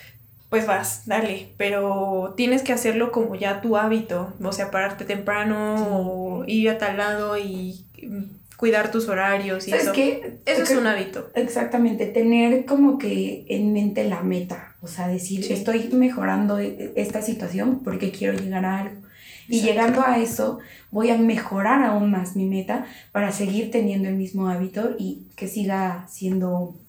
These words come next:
Speaker 2: bueno. Exacto.
Speaker 1: Ahora sí. Número
Speaker 2: <clears throat>
Speaker 1: nueve.
Speaker 2: Agárrenme, agárrenme porque está muy bueno. Administrar tu dinero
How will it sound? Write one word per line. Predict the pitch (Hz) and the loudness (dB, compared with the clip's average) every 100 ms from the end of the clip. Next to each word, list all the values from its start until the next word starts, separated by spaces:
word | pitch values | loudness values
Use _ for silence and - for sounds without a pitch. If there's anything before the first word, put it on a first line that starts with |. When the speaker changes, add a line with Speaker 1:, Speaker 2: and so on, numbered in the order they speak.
| _ - - | _ -12 -4
Speaker 2:
bueno. | 180 185 - - - - - - _ - | -2 -2 -6 -16 -18 -16 -16 -18 _ -10
Exacto. | - 233 285 | -6 4 6
Speaker 1:
Ahora | 269 254 | 8 6
sí. | 214 - - _ _ - _ - - - - | 0 -6 -16 _ _ -20 _ -20 -20 -20 0
Número | 226 262 277 359 | 4 6 6 6
Speaker 2:
<clears throat> | 349 | 8
Speaker 1:
nueve. | 311 233 233 220 - | 8 8 4 0 -4
Speaker 2:
Agárrenme, | 214 202 208 240 190 180 180 | 2 4 4 4 4 0 2
agárrenme | 196 202 226 240 | 4 6 6 6
porque | 233 185 220 | 4 2 0
está | 233 - - | -4 -6 -4
muy | - 226 | 2 4
bueno. | 196 - - - - - - - 320 - - - - - - - - - | 4 -2 -4 -8 -14 -20 -18 -12 -12 -12 -18 -16 -16 -16 -16 -16 -18 4
Administrar | 254 240 254 269 269 247 277 285 277 | 6 10 8 8 6 6 6 4 6
tu | 349 | 4
dinero | 311 247 233 233 240 294 311 | 6 8 10 10 8 6 2